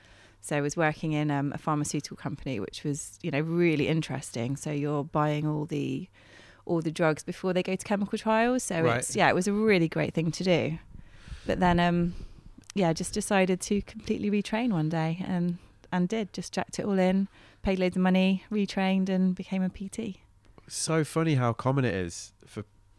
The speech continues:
Speaker 2: people of our generation who have spent their adult lives basically,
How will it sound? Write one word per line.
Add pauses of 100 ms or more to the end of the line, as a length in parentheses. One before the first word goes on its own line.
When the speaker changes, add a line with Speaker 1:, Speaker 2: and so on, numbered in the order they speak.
Speaker 2:
people (1160)
of
our
generation
who (1400)
have
spent
their
adult
lives
basically,